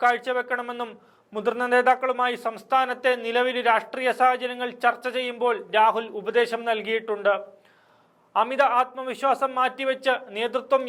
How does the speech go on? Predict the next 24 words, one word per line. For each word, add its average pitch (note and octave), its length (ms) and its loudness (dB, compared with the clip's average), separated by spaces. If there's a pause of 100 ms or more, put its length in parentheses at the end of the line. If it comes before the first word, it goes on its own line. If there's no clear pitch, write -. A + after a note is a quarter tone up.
യാഥാർത്ഥ്യബോധത്തോടെ B3 1120 2
പ്രവർത്തിക്കണം. G3+ 600 -2 (460)
എൽ A3 160 -2
ഡി C4 160 0
എഫ് C4+ 160 -4
സർക്കാർ C4+ 360 4 (200)
എല്ലാ B3 240 2 (140)
മേഖലകളിലും C4 720 -2
പരാജയമാണ്. B3 720 2 (380)
എന്നിരുന്നാലും C4 580 0 (200)
അവരുടെ B3+ 320 2 (100)
സംഘടനാ A#3+ 440 0 (120)
ശക്തിയെ B3+ 340 -4 (100)
കുറച്ചു B3 380 0
കാണരുത്. G#3 420 2 (680)
ബി A3 120 -6 (100)
ജെ C4 180 6
പിക്കും C#4 280 -6 (140)
സംഘടനാ B3 420 0 (120)
ശക്തിയുണ്ടെന്ന് B3+ 680 -4
രാഹുൽ A#3+ 260 2 (120)
ഓർമ്മിപ്പിച്ചു. A3 500 -6 (440)
ഈ A3 40 -4 (160)
പാർട്ടികളെക്കാൾ B3 720 2